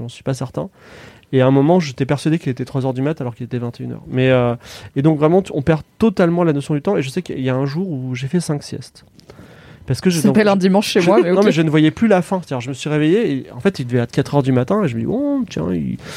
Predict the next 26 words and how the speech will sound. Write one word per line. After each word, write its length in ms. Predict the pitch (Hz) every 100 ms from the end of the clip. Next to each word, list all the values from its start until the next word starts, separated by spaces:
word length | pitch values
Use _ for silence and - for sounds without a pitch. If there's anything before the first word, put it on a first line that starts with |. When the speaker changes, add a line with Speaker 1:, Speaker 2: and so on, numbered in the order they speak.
| - -
Speaker 1:
fait 140 | - 127
encore 300 | 117 120 117
nuit, 220 | 113 143
c'est 100 | 170
pas 100 | 117
grave. » 360 | 113 117 190 175
Et 40 | 120
je 80 | 131
me 40 |
suis 140 | 120 120
recouché, 500 | 123 131 - 190 285
je 100 | 139
me 60 |
suis 160 | 120 127
relevé. 560 | 127 123 120 135 226 - _ _ -
Tiens, 200 | 127 185
les 80 |
gens 140 | 147 117
ont 60 |
mangé. 400 | 117 113 110 190 269 - - -
Voilà, 160 | 131 127
bref. 320 | 139 156 - -
Donc, 200 | 151 170
c'est 140 | 208
assez 420 | 175 175 262 240 175
perturbant. 520 | 151 175 - 147 139